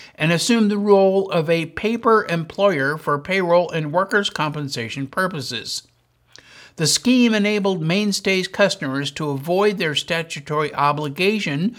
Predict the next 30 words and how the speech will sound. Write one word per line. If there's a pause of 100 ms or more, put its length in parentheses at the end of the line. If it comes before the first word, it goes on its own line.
(340)
to
purchase
workers'
compensation
insurance
for
their
employees. (1400)
Mainstay
is
now
insolvent,
and
the
fund
was
forced
to
assume
the
workers'
compensation
liabilities (340)
of
about
seven (220)
hundred
injured
California
employees